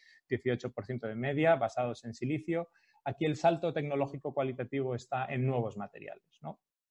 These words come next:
Oportunidades y líneas de investigación hay muchas, que tú bien has apuntado, Javier, y aquí el salto está en no solo permitir una mayor competitividad por la reducción de costes que ya se viene produciendo,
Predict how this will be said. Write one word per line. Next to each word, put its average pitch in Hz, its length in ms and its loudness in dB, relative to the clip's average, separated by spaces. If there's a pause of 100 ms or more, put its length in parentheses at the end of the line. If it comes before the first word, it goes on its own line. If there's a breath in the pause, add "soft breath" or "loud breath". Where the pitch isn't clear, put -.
(380)
Oportunidades 139 800 4
y - 20 0
líneas 135 280 0
de 139 60 0
investigación 123 540 0
hay 113 80 0
muchas, 139 440 0
que 123 100 -8
tú 123 220 0
bien 123 160 0
has 117 100 -4
apuntado, 123 460 -4
Javier, 127 260 -4
y 120 120 0
aquí 123 340 0 (360 loud breath)
el 131 140 6
salto 139 320 8
está 131 300 2
en 131 160 -2
no 156 100 0
solo 143 260 -4
permitir 131 380 -2
una 127 180 -2
mayor 120 500 -2
competitividad 120 720 -2
por 120 160 -2
la 113 120 0
reducción 113 400 -4
de 117 80 -6
costes 127 360 -6
que 113 120 -6
ya 131 100 0
se - 140 -6
viene 120 180 -2
produciendo, 123 640 -8